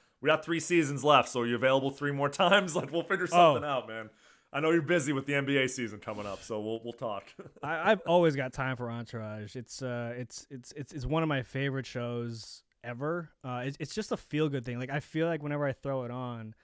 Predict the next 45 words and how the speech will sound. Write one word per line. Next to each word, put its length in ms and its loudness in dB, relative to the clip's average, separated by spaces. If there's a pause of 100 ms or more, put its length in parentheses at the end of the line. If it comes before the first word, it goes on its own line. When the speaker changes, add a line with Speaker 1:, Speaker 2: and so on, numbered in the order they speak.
(220)
Speaker 2:
I'm 140 -2
just 120 -2
hanging 360 -2
out 160 -6
with 160 -8
some 180 -10
old 220 -10
friends, 520 -16
right? 160 -8
And, 120 2
like, 160 4
Speaker 1:
Yeah. 140 -6 (280)
Speaker 2:
not, 140 4
like, 120 4
a 40 0
weird 220 2
way. 100 -4
Like, 140 -2
if 60 -4
I 80 -2
see, 440 2 (140)
<laughs> 140 -18
if 60 -12
I 120 2
see, 360 -2
you 160 -4
know, 220 -8
Jerry 240 -8
Ferrara, 340 -10
Kevin 220 -6
Connolly, 520 -8 (340)
uh, 180 -8
Kevin 220 0
Dillon, 120 -2
like, 100 -4
in 40 -2
real 160 0
life, 240 0
like, 100 -4
I'm, 100 -4
like, 80 -6
gonna 100 -6
be, 80 -4
like, 140 -8
a 40 -14